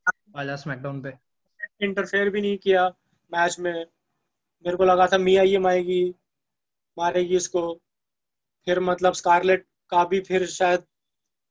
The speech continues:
Speaker 2: मैच हो एनएक्सटी पे मिया यिम से कुछ ऐसा, उसको ही मतलब इन एक्शन लाए, लेकिन ऐसा कुछ नहीं हुआ।
Speaker 1: और उसने मिडिल टर्नबकल से जो सुप्लेक्स दिया यार, वो भी ऐसा कोई, अ, सुप्लेक्स ही तो दिया यार, ऐसा भी क्या हो गया कि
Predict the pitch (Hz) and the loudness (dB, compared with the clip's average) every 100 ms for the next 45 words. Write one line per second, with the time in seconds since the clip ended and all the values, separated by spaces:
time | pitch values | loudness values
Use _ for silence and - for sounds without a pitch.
0 | _ _ _ 175 175 175 190 180 175 - | _ _ _ -8 -6 -2 -2 -2 -6 -8
1 | 185 185 180 180 175 180 175 180 170 165 | -6 -4 -4 -4 -4 -8 -8 -8 -8 -8
2 | 175 165 - _ _ _ _ - - 190 | -8 -8 -10 _ _ _ _ -10 -4 0
3 | 185 180 180 175 175 170 180 165 156 156 | 2 2 0 0 -2 -4 -8 -6 -8 -10
4 | _ _ _ _ - _ - _ - 160 | _ _ _ _ -20 _ -20 _ -12 -8
5 | 170 170 165 165 156 147 _ _ _ _ | -8 -8 -10 -12 -12 -14 _ _ _ _
6 | _ _ _ _ _ _ _ - 170 180 | _ _ _ _ _ _ _ -10 -8 -8
7 | 214 208 180 170 202 202 202 190 180 196 | -6 -2 0 0 0 0 2 2 2 0
8 | 202 202 196 185 160 196 175 202 202 190 | -2 -4 -4 -6 -2 -2 0 2 2 4
9 | 185 196 208 196 202 190 202 208 _ - | 0 2 4 4 2 2 0 -2 _ -18
10 | 196 - - 208 262 262 269 226 180 160 | -16 -14 -8 -6 -4 -4 -4 -6 -2 0
11 | 156 190 170 170 208 202 202 202 190 180 | 2 0 0 0 0 0 2 4 6 4
12 | 180 170 175 170 151 | 0 0 -2 0 -4